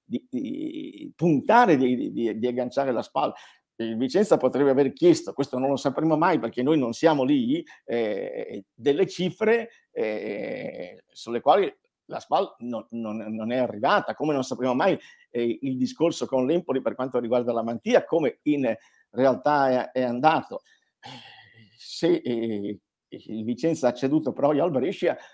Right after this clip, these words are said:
eh, le, le chiavi di lettura sono que-, quelle due lì, o, eh, perché il Brescia ha offerto più della spal, o perché il Vicenza ha detto: "Non è una questione di moneta, eh,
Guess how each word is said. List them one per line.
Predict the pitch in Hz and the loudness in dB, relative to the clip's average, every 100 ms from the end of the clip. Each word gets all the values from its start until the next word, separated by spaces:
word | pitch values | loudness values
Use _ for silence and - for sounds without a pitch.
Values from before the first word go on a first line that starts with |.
| _ | _
eh, | - 117 107 98 92 90 95 92 - 98 | -18 -12 -10 -10 -10 -12 -12 -14 -16 -10
le, | 107 | -2
le | 127 | -2
chiavi | 131 180 180 | 2 4 6
di | 170 | 6
lettura | - 247 | 6 2
sono | 175 135 113 | 2 0 0
que-, | 214 - | 0 0
quelle | 135 131 | 0 0
due | 202 | 2
lì, | 233 151 - _ _ | 0 -2 -4 _ _
o, | - 214 175 - | 6 6 6 0
eh, | - 101 101 98 95 95 - _ | -4 -2 0 -2 -4 -8 -18 _
perché | - - 143 | -8 -2 2
il | |
Brescia | 143 175 170 | 6 6 8
ha | 123 | 4
offerto | - 147 151 123 | 6 4 4 2
più | 127 143 | -2 0
della | 135 | 0
spal, | - 165 233 214 - _ _ 156 | 2 2 2 0 -8 _ _ 4
o | 175 - | 6 4
perché | - 120 143 | 0 2 2
il | 143 | 2
Vicenza | 160 196 233 143 | 0 0 2 2
ha | |
detto: | 135 - | 0 -2
"Non | 117 131 | -4 0
è | 160 | 2
una | 139 | 2
questione | 139 135 160 151 113 _ _ | 0 2 4 4 0 _ _
di | _ - 117 151 | _ -16 -2 2
moneta, | 180 202 160 208 240 - - | 4 4 2 2 0 -4 -8
eh, | 104 107 101 95 - - - - | -6 -4 -6 -6 -10 -10 -10 -12